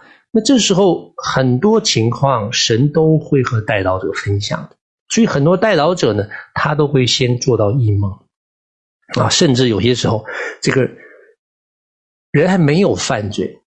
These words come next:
啊，神他就已经在灵界知道仇敌的诡计，他就知道仇敌在策划什么，他就先怎么样？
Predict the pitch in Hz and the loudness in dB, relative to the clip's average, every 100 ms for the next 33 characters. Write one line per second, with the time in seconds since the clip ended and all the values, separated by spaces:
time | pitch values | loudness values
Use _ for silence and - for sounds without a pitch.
0 | - - - - - 131 180 208 - _ | -6 -6 -6 -4 0 2 4 2 -2 _
1 | _ _ - 208 247 247 226 131 110 214 | _ _ -4 -2 0 2 4 2 2 2
2 | 233 202 139 98 135 170 - 139 - 113 | 4 2 2 2 2 2 0 2 0 2
3 | 131 131 110 113 107 98 101 104 - - | 0 0 0 0 0 -2 -4 -8 -16 -10
4 | - - 240 - 247 - - 156 147 151 | -10 -2 -2 0 0 0 0 2 2 2
5 | 156 - 196 151 135 - 170 170 - 139 | 0 0 0 0 -2 -4 -6 -8 -6 -2
6 | 156 - - 208 220 170 101 95 | 0 2 2 2 2 2 0 -2